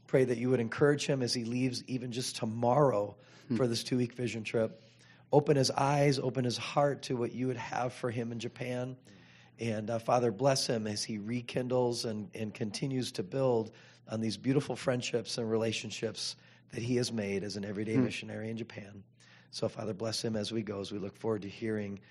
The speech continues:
Speaker 1: uh, what you do in his life in
Speaker 2: Hmm.
Speaker 1: Japan. We pray in Christ's name. Amen.
Speaker 2: Amen. Amen.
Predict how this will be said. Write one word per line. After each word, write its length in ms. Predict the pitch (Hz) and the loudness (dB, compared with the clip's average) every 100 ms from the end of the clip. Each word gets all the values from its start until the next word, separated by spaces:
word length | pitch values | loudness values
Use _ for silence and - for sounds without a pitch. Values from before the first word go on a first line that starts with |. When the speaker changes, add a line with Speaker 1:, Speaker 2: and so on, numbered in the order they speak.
| - - - 101 | -20 -18 -16 -10
Speaker 1:
uh, 140 | 104 101 | -6 -2
what 260 | 107 - | -2 -2
you 160 | 101 117 | -2 -2
do 220 | 110 104 | 0 -2
in 60 | 98 | -4
his 220 | 110 - | -8 -8
life 460 | 98 95 92 - 110 | -10 -10 -14 -14 -8
in 120 | 101 | -6
Speaker 2:
Hmm. 80 | 101 | -4
Speaker 1:
Japan. 340 | 101 98 92 - - _ - | -6 -6 -10 -14 -20 _ -20
We 60 | 185 - | -18 -12
pray 160 | 101 | -12
in 80 | 95 | -10
Christ's 320 | - 117 - | -12 -10 -10
name. 180 | 113 98 - - 131 | -10 -14 -16 -14 -8
Amen. 140 | 113 | -6
Speaker 2:
Amen. 600 | 98 90 95 98 98 90 - - - - - | -4 -2 0 0 -2 -6 -12 -18 -16 -14 -4
Amen. 520 | 104 101 110 113 101 | 2 4 6 6 2